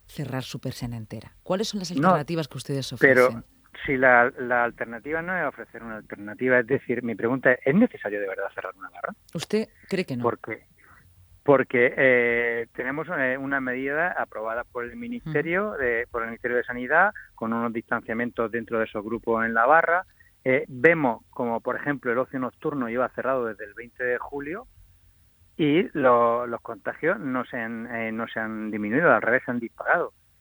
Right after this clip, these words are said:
Speaker 2: Y, y yo hago el siguiente razonamiento.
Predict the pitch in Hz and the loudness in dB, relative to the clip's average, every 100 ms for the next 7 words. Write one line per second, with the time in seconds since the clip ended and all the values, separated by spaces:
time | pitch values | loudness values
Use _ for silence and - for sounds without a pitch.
0 | _ _ _ 143 127 127 151 131 156 202 | _ _ _ 2 4 2 0 2 4 6
1 | 208 151 143 151 139 117 117 104 120 131 | 2 0 -4 -4 -4 -6 -8 -10 -8 -10
2 | - 104 | -8 -10